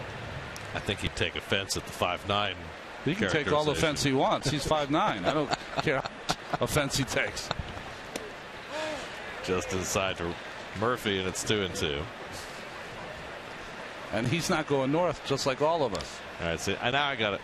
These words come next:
Speaker 1: <laughs> now I gotta check and see where he's listed. I, I bet he's listed at five eleven or
Speaker 2: He can
Speaker 1: six feet.
Speaker 2: be listed at whatever he wants to be listed at.
Speaker 1: <laughs> Well, that brings up a whole nother conversation.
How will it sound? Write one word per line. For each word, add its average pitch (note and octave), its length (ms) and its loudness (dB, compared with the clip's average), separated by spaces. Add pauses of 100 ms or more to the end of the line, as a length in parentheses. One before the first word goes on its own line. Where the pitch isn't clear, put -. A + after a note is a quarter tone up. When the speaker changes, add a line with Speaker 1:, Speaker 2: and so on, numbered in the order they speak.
(160)
Speaker 1:
<laughs> - 180 -6
now D3 80 4
I D#3 120 2
gotta C3 160 4
check A#2+ 280 2
and G2 120 -2
see A2 140 2
where G2+ 140 2
he's F#2 160 0
listed. G2 240 0
I, C3+ 200 4
I E3+ 140 4
bet F3 240 2
he's A#2+ 180 0
listed A2 300 2
at E2+ 80 -4
five G2 260 0
eleven F#2+ 300 0
or D#2+ 40 -2
Speaker 2:
He D2+ 40 -2
can - 200 0
Speaker 1:
six F3 120 0
feet. B3+ 140 0
Speaker 2:
be D#3 100 2
listed C#3+ 320 2
at C#3 80 2
whatever C#3+ 320 2
he C#3 80 2
wants F#3+ 300 2
to C3 60 -2
be B2 120 2
listed G#2 360 0
at. D#2+ 260 0
Speaker 1:
<laughs> - 40 -12 (3250)
Well, A#2 80 0
that E3+ 180 2
brings C#3+ 220 4
up G2 80 0
a G2+ 60 2
whole C3 180 2
nother G2 260 2
conversation. A#2+ 920 2